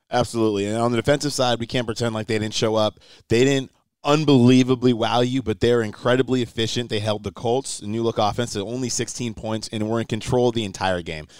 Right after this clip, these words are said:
That last touchdown they got, it was twenty-eight to ten, kind of a garbage time touchdown. So this defense looked great. The young guys are flashing, Rasheem Green, Jordan Brooks. We know what we're gonna get from Bobby Wagner.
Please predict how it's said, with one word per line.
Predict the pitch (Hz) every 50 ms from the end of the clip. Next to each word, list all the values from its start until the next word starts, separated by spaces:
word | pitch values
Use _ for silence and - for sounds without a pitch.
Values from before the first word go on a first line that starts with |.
| - - _
That | - 127 135
last | 135 135 131 131 123 -
touchdown | - 131 127 - - 127 120 120
they | 120 117
got, | 101 98 110 110 110 110 82
it | 123
was | 117 104
twenty-eight | - - - 143 147 139 131 117 -
to | -
ten, | 104 - - 107 101 104
kind | 104 - 110 110
of | 104
a | 95
garbage | 90 90 98 101 98 98 87 -
time | - 104 95 90
touchdown. | 104 104 95 - - 101 98 92
So | - 104
this | 104 127 123
defense | - - 123 123 - 123 117 110 -
looked | 110 104 -
great. | - 104 104 101 - - - - _ _ _
The | 101 98
young | 98 104 113 117
guys | 117 110 107 104 104
are | 95
flashing, | - - 107 104 101 101 98 - 107 104
Rasheem | 101 90 - - 104 98 95 90
Green, | 95 104 113 113 110 110 107 98
Jordan | 92 104 98 95 90 87
Brooks. | 82 85 101 107 104 104 - - - - - - - _ -
We | 104
know | 107 113 110
what | 107
we're | 104 101
gonna | 101 98 98
get | 95 101 104 104 -
from | - - 107 98 92 87
Bobby | 95 95 98 95 92 85
Wagner. | 92 110 113 113 110 104 110 107 104